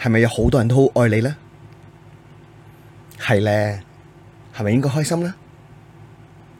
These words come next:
就算喺呢個世界裏面，只係得一個人愛你，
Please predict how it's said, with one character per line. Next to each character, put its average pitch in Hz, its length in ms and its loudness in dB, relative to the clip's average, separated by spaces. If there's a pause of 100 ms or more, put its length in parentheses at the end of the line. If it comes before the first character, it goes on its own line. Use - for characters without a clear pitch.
(920)
就 151 140 0
算 175 160 2
喺 - 100 4
呢 226 80 2
個 202 80 4
世 147 180 4
界 139 80 4
裏 127 120 4
面， 110 300 2 (380)
只 - 140 -2
係 165 80 0
得 190 100 -4
一 220 220 -2
個 156 100 4
人 95 160 2
愛 117 180 0
你， 110 200 -2